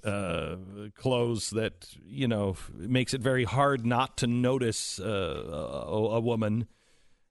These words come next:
and, uh, all of the things about being a woman and, uh, and then talking about don't make women into objects.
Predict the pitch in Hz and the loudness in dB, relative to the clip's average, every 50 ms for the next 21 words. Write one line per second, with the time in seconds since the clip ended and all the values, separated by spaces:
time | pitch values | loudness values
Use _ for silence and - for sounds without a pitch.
0 | _ _ - 107 104 104 107 104 101 98 98 98 98 95 92 90 80 - - - | _ _ 0 2 2 4 4 4 4 2 2 2 2 2 2 0 0 -4 -8 -8
1 | - - 95 98 101 104 95 92 101 92 - 120 117 113 104 90 107 95 101 98 | -2 0 2 2 2 2 0 0 0 0 2 2 2 2 2 0 2 2 2 2
2 | 92 92 127 151 151 139 127 120 113 107 107 104 104 101 101 101 101 - - 110 | 4 4 4 4 4 2 0 0 0 -2 -4 -4 -4 -4 -6 -6 -8 -10 -8 -8
3 | 107 104 107 104 98 95 101 98 95 92 90 90 90 87 65 - - 104 104 110 | -6 -4 -4 -4 -4 -4 -4 -4 -2 -4 -4 -6 -6 -8 -12 -12 -8 -4 -4 -2
4 | 107 104 101 90 117 107 98 - - 107 101 95 95 90 85 - - 110 104 101 | -2 -2 -2 -2 -2 -2 -2 -2 -2 -2 0 0 0 0 -2 0 0 0 0 0
5 | 90 - - - 101 98 90 85 - 95 98 92 90 90 87 85 80 - - - | -2 -4 -6 -4 -2 0 0 0 0 0 0 2 2 0 0 0 0 -2 -2 0
6 | 87 92 82 82 78 65 - - - - | 0 0 0 0 -2 -2 -4 -6 -10 -12